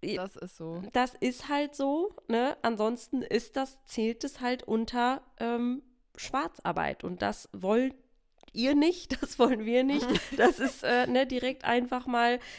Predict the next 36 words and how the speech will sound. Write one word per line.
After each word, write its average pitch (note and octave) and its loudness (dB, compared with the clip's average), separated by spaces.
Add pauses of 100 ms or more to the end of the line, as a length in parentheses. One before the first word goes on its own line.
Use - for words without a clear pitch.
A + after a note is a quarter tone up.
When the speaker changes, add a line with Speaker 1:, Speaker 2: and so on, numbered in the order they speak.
(160)
Speaker 1:
ähm, A#3 0
ganz A#3 -2
straight A#3 -4
hier A#3+ 2
formuliert. A#3 0
Also G#3 -2
sobald G#3+ 0
du A#3+ -4
irgendwie B3 0 (960)
Geld, A#3 0
äh, A3+ 0
nimmst, C4+ 2 (260)
ne, C4 4 (100)
von B3 0
irgendjemanden B3 0
Speaker 2:
Ja. - -16
Speaker 1:
für B3+ 0
deine A#3+ 0
Leistung, A3+ -2
musst G#3+ -2
du G3+ -2
es G3+ -8
einfach F3 -6
anmelden, E3+ -6 (200)
ne? A#3+ -2 (120)
Speaker 2:
Ja, F#3+ -14 (520)
da F#3+ -6
würde G3 -6
ich G3+ -12
auch - -8
immer G3+ -4
auf F#3+ -6
Nummer F3+ -10
sicher F#3 -12
gehen, E3+ -14
weil, E3 -12